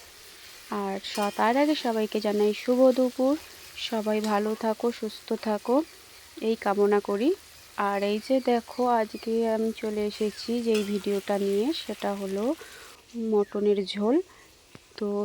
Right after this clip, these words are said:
তোমাদের কার কার ভালো লাগে তোমরা অবশ্যই কমেন্ট করো। আর আমার এই ভিডিওটা কেমন হয়েছে, কি, কেমন বানিয়েছি, তোমরা অবশ্যই কমেন্ট করো। আর হ্যাঁ,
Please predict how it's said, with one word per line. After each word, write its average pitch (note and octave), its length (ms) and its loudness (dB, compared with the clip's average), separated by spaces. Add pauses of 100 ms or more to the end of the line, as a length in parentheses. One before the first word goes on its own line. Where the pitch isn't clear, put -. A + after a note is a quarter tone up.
তোমাদের G#3 360 0
কার G#3+ 200 0
কার A#3+ 180 0
ভালো A#3+ 300 0
লাগে A#3+ 220 2
তোমরা A3+ 300 -2
অবশ্যই A3+ 500 -2
কমেন্ট A#3+ 420 2
করো। A#3+ 260 2 (420)
আর G3+ 280 -4 (120)
আমার G#3+ 360 -2
এই C4 140 0
ভিডিওটা B3+ 580 0 (520)
কেমন A#3 380 0
হয়েছে, B3+ 500 2 (480)
কি, A#3 120 -4 (200)
কেমন A3+ 340 2
বানিয়েছি, A#3 520 0
তোমরা A#3 320 2
অবশ্যই G#3+ 480 0
কমেন্ট C4 420 2
করো। C4 220 2 (760)
আর G3 300 0 (180)
হ্যাঁ, G3 300 -2